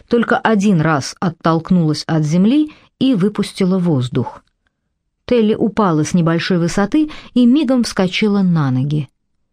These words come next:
Скайборды почувствовали притяжение магнитных напульсников и направились к ней.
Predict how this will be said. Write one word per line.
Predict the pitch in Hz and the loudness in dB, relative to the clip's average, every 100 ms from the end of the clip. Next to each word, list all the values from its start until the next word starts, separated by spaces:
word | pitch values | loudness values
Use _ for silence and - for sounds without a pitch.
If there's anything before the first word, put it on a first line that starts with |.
| _ _ _ | _ _ _
Скайборды | - - 165 156 233 208 175 | -10 -2 0 2 2 0 0
почувствовали | 185 180 - 226 - 160 156 | 0 -2 -4 -6 -2 -2 0
притяжение | 151 151 160 165 156 151 | -2 -2 -2 0 0 0
магнитных | 151 151 151 165 - 156 - | 0 0 0 -2 -2 -2 0
напульсников | 170 220 294 - 269 262 254 - - - - | -2 0 -2 -2 -2 -2 -4 -8 -20 -14 -4
и | 277 | 0
направились | 233 202 175 160 165 180 185 | 2 0 0 0 0 -2 -4
к | - 160 | -6 -2
ней. | 143 131 127 | 0 0 -4